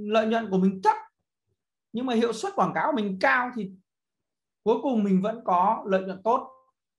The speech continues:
Cho nên chạy đắt chưa chắc đã có lãi, mà chạy rẻ chưa chắc đã lỗ. Cuối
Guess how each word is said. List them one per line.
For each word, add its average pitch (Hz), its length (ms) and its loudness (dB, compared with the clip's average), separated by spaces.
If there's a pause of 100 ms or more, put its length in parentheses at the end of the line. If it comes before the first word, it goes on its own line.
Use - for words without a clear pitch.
(260)
Cho 233 120 -2
nên 254 220 -2
chạy 220 200 0
đắt 294 180 2 (180)
chưa 226 200 0
chắc 254 200 0
đã 240 120 -8
có 185 120 6
lãi, 208 280 0 (180)
mà 156 140 -4
chạy 147 240 -6
rẻ 127 420 -2
chưa 190 160 -2
chắc 202 140 0
đã 196 80 -2
lỗ. 202 380 0 (1500)
Cuối 208 140 2